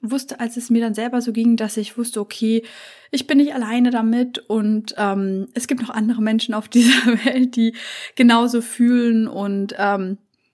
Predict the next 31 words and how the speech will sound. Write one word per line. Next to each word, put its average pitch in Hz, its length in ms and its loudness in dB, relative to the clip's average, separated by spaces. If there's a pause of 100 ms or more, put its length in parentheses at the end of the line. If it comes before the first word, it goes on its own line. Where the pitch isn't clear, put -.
(160)
ja, 262 220 6
genau, 240 300 0
warum 247 220 2
ist 254 120 -8
das 254 80 -12
einfach 240 220 -4
so 220 180 -2
wichtig? 277 300 -2
Und 202 120 -2
ich - 120 -4
möchte 240 200 -4
einfach 208 220 -12 (140)
viel, 269 240 -2
viel 240 160 -2
mehr 208 180 -2
Aufmerksamkeit 214 800 -6
auf 190 80 -18
dieses 196 340 -10
Thema 220 320 -2
lenken, 196 320 -4
weil 190 80 -8
ich 196 120 -14
einfach 202 200 -8
merke, 202 340 -6
dass 196 220 -6 (480)
da 226 120 -2
einfach 226 280 -4
auch, 208 340 -4 (320)
ähm, 214 360 0
viel, 226 560 -2
äh, 208 160 -6